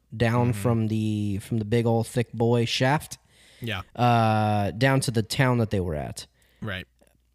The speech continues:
Speaker 1: Uh, so they take the rope up. So they're riding this, like, I don't know, like a trolley
Speaker 2: Gondola.
Speaker 1: type thing.
Speaker 2: Mm-hmm.
Speaker 1: Um,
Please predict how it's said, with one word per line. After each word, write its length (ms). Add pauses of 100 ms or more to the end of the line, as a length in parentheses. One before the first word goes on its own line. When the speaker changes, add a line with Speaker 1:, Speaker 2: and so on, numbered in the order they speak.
(540)
Speaker 1:
Uh, 180
so 160
they 140
take 200
the 100
rope 260
up. 460 (160)
So 100
they're 80
riding 320
this, 180
like, 240 (680)
I 80
don't 100
know, 120
like 160
a 60
trolley 420
Speaker 2:
Gondola. 200
Speaker 1:
type 80
thing. 240 (160)
Speaker 2:
Mm-hmm. 380 (1120)
Speaker 1:
Um, 640